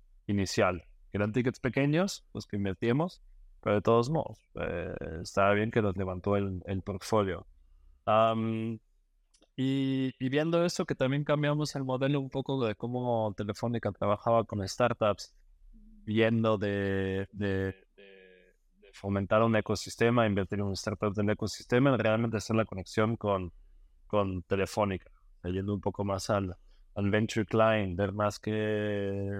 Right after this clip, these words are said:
la gran corporativa esté internamente lista para recibir a startups, eh, de hacerlo rápido, de realmente hacer esa conec-, conec-, eh, conexión con las unidades de negocios de Telefónica Alemania y luego también,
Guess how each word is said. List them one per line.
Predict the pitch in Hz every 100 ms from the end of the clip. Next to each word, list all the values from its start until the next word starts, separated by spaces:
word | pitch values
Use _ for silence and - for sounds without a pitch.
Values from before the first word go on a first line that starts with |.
| 104
la | 104
gran | 104 107
corporativa | 107 110 104 95 110 110 107
esté | - - 104 107 101 - - _ _
internamente | 113 104 110 110 107 107 107
lista | 104 117 - - 104 101
para | 101 98
recibir | 98 95 - 101 107 104
a | 95
startups, | - 110 - 107 104 101 - 104
eh, | 92 92
de | 92
hacerlo | - 95 95
rápido, | 110 110 104 101 101 95 _ _ -
de | 113
realmente | 101 107 113 113
hacer | 110 -
esa | 110 107
conec-, | 107 101 95 - _
conec-, | - 101 95 -
eh, | 101 98 95
conexión | - 95 - - 104 107
con | 110
las | 101 -
unidades | 95 107 110
de |
negocios | 101 95 101 - 113
de | 101 90
Telefónica | 90 87 104 101 107
Alemania | 120 139 135 139 - _ _ _ _ _
y | 110
luego | 104 101 104
también, | - 98 101 104